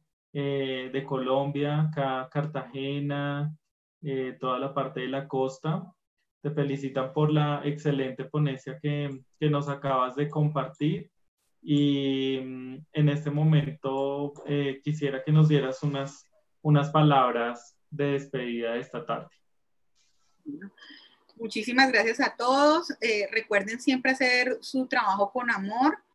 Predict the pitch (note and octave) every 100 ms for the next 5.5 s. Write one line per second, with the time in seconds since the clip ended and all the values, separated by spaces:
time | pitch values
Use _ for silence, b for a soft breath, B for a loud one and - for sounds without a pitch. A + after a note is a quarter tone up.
0 | _ _ _ _ A3+ A3 G#3 G#3+ A#3+ C4
1 | - G3+ G3 A3 - - A3+ A#3 B3 A#3
2 | A#3+ A#3+ A#3+ A#3 - A#3+ - B3+ A#3 A3+
3 | B3+ A#3 G3 F3 G#3+ - A3 A3+ - A#3
4 | - F#3+ A3 A3 G3+ - G#3+ B3 C4 A#3+
5 | G#3+ G3+ F#3 F#3+ G#3+